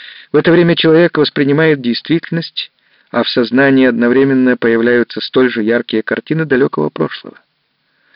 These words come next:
А дети могут и сами рассказать об этом. По данным индийских специалистов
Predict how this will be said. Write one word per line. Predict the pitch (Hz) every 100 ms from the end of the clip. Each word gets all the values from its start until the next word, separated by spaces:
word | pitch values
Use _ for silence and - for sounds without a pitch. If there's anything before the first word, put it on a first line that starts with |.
| _ _
А | 151 143
дети | 127 151 -
могут | 165 135 135 135
и | 156
сами | - 220 165
рассказать | 127 - 120 117 -
об | 107
этом. | 107 - 101 104 _ _ _ - - - - -
По | 147
данным | 208 247 226
индийских | 208 180 208 226 190
специалистов | - - - 135 117 113 - 165 170 -